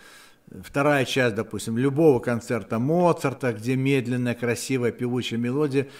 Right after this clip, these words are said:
и волторнисты хорошие, э, играют так, что заслушаешься, просто глаз не оторвать, как <laughs> говорится, и ухо не закрыть. Вот.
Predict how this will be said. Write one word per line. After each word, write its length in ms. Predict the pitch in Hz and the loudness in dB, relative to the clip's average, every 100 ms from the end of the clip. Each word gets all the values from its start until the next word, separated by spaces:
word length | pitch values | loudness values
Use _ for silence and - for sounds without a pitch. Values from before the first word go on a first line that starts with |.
| - | -12
и 100 | 135 | -4
волторнисты 680 | 127 135 147 143 151 135 - | 0 0 2 0 0 -2 -4
хорошие, 720 | 113 131 135 127 - 113 110 - - - - - | -2 0 0 0 -2 -2 -2 -4 -20 -20 -20 -20
э, 320 | - 107 104 139 | -12 -10 -6 -4
играют 560 | 127 160 170 151 117 | 2 4 4 2 2
так, 240 | 165 175 - | 2 0 0
что 240 | - 139 | 0 2
заслушаешься, 1040 | 135 143 165 185 143 123 107 - 110 101 92 | 2 0 2 2 2 0 -2 -2 -4 -4 -6
просто 640 | 117 123 113 - 117 104 90 - - _ _ _ _ 57 - 76 76 98 | -4 -4 -4 -4 -4 -4 -8 -14 -20 _ _ _ _ -20 -20 -20 -20 -14
глаз 500 | 113 135 160 156 - | -4 2 2 2 0
не 100 | 127 | -2
оторвать, 540 | 110 131 127 117 101 | 0 0 2 2 0
как 180 | - 87 | -6 -6
<laughs> 20 | |
говорится, 680 | 98 92 127 110 113 - 110 | -6 -2 -2 0 -2 -2 -4
и 240 | 85 131 | -2 -2
ухо 340 | 143 165 - 127 | 0 -2 -2 -4
не 140 | 120 | -4
закрыть. 520 | 107 120 - 110 98 - - - - - - - - | -4 -6 -6 -8 -8 -12 -20 -20 -20 -20 -20 -20 -18
Вот. 280 | 123 110 104 | -10 -8 -8